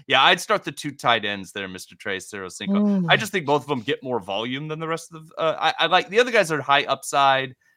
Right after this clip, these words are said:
Speaker 1: guys I'm interested in, guys I kinda like for various reasons, except Watson. I don't care much for Watson.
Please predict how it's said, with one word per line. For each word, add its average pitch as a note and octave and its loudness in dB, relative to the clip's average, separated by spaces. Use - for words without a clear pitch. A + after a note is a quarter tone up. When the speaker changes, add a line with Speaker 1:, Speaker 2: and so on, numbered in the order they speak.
Speaker 1:
guys B2+ 2
I'm A#2+ -2
interested B2+ -8
in, B2 -4
guys A#2+ 2
I A#2 -6
kinda A#2+ -4
like G#2+ -2
for A2 -12
various A2 -6
reasons, G#2+ -10
except - -10
Watson. G2 -6
I F#2 -8
don't G2 -10
care G2 -10
much F2+ -14
for G2 -14
Watson. F2 -10